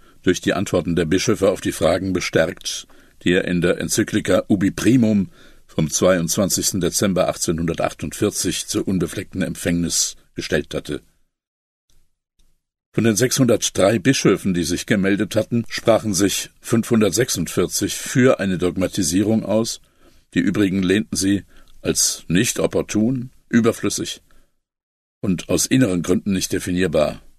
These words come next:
ab. Anmerkung vierundfünfzig. Zu den Gegenstimmen aus dem Gebiet des Deutschen Bundes gehörten die sechs Bischöfe der Kirchenprovinz Böhmen und Mähren,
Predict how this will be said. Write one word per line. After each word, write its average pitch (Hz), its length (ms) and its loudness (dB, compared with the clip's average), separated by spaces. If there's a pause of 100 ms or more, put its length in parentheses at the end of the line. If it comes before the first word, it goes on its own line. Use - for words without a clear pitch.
ab. - 240 -8 (600)
Anmerkung 80 400 -4
vierundfünfzig. - 880 -8 (1200)
Zu - 200 2
den 107 140 0
Gegenstimmen 117 640 2
aus 104 200 0
dem 92 180 0
Gebiet 82 420 0
des - 280 -4
Deutschen 87 380 0
Bundes 104 360 2
gehörten 92 360 0
die 85 80 2
sechs 87 280 0
Bischöfe 98 420 0
der 80 120 -2
Kirchenprovinz 90 760 -2
Böhmen 92 380 2
und 87 220 -6
Mähren, 107 480 2